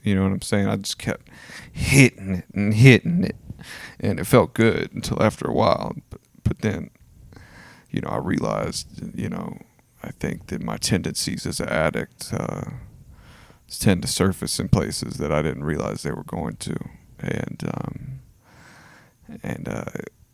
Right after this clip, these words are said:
I can make anything an addiction, you know, if I try hard enough. It's a, a personality flaw, not, not any s-, particular substance.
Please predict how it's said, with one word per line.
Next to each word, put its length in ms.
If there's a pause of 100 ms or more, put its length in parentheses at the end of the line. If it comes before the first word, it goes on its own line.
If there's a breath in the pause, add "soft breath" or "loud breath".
(320)
I 120
can 180
make 180
anything 440
an 60
addiction, 540 (140)
you 140
know, 160
if 160
I 40
try 280
hard 200
enough. 460 (100)
It's 200
a, 220 (140)
a 60
personality 680
flaw, 380
not, 280 (200)
not 200
any 160
s-, 140 (220)
particular 580
substance. 680